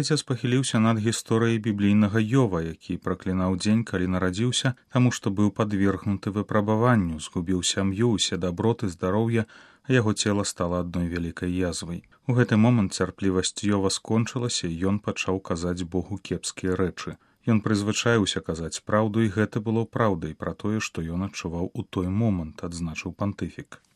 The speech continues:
Францішак нагадаў, што і Езус абураўся падчас малітвы ў аліўным садзе:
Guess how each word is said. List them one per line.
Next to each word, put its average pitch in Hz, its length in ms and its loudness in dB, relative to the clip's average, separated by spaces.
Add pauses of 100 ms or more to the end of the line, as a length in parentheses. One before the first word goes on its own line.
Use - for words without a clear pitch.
(180)
Францішак 131 560 0
нагадаў, 127 380 4
што - 260 0
і 123 140 -2 (220)
Езус 90 280 0
абураўся 90 560 -2
падчас - 400 -6
малітвы 98 400 0
ў 92 160 2
аліўным 90 400 0
садзе: 110 460 2